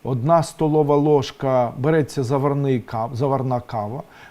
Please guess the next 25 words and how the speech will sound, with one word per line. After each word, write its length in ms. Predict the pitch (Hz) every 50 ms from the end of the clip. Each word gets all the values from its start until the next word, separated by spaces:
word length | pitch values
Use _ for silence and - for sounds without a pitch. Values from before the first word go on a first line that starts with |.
| - -
береться 540 | 117 131 147 156 160 160 147 - - 156
одна 420 | 143 139 135 123 131 156 160 156 143
чи 220 | - - - 143
навіть 440 | 139 143 143 139 131 139 135 123 113
дві 280 | 104 139 139 160 151 127
столових 600 | - - - 139 131 131 131 123 131 127 - -
ложки 360 | 131 131 123 - - - 127
на 140 | 123 131 -
сто 220 | - - - 139
грамів 460 | 120 127 127 131 123 123 120 113 110
заварної 580 | 104 110 120 113 123 120 117 127 123 123 123 117
кави, 420 | - - 131 123 120 120 120 117
е, 80 | 113 104 - - - - - - - - - 113 120 120 117 113 117 117 117 - - -
оцта 560 | 139 131 - - - - - - 170 170 160 - - _ -
яблучного, 1000 | 123 139 139 143 127 117 123 131 120 - - - 123 123 120 113 110 117 113 - - _
але 260 | - 110 123 127 131 120
такого 440 | - 135 - - 156 143 131 120
гарного, 580 | 101 90 127 143 139 135 113 107 107 98 90 90
потрібен 580 | 92 - 107 101 - 123 135 123 123 127 120 113
гарний 480 | 117 135 143 147 135 127 127 120 117
кислий, 560 | - - - 165 147 - - - 117 107 98
щоб 220 | 98 - - 101 95
був, 220 | 98 104 101 95
можна 320 | 113 131 139 120 110 123 120
винного. 520 | 113 123 135 131 123 113 104 98 95 -